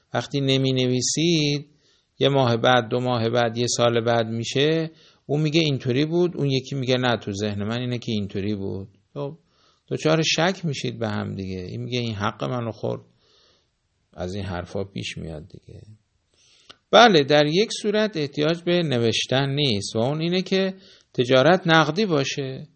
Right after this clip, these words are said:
همون لحظه قبض و اقباض صورت بگیره. از اول آیه عنایت بفرمایید: «یا ایها الذین آمنوا اذا تداینتم بدین الی اجل مسمی فاکتبوه.»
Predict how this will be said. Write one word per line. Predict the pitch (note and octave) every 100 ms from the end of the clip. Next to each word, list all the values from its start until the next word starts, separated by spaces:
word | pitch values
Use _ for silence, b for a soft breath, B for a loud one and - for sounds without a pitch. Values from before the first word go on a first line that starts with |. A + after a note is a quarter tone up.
| _ _ _ _ _
همون | - F#3+ G3 E3+
لحظه | D#3 D#3 D3 D3 C#3+ E3+ F#3+ G#3 G3+ -
قبض | C3+ C3 C3
و |
اقباض | C#3 C3+ B2+ C#3+ F3+
صورت | F#3 - C3 A#2 F2+
بگیره. | F#2 F2 F2 F2 F2+ F#2 F2 F2+ F2+ - _ b b b b b b b _ _ -
از | A2+ -
اول | G#2+ G#2 B2+
آیه | B2 G#2+ A#2+
عنایت | A2 G#2+
بفرمایید: | C#3+ D#3+ F3+ F3 E3+ C3+
«یا | C3+
ایها | C#3+ C3+ A#2
الذین | G#2 G2+ F#2+ G2 F#2+
آمنوا | F#2 F#2+ F2+ F2 F2
اذا | B2+ C#3+ B2+ G#2+
تداینتم | - G#2 G#2+ G#2+ A#2+ C#3 G#2+ G2 F2+
بدین | F#2+ G#2 B2+ A2+ G2
الی | F2+ - A2 A2+
اجل | A2+ A2 G#2+ A2 A2+
مسمی | A2+ A2+ A2+ B2 A#2+ D3 G3
فاکتبوه.» | G3 G3+ G3+ - G#3+ G3 B2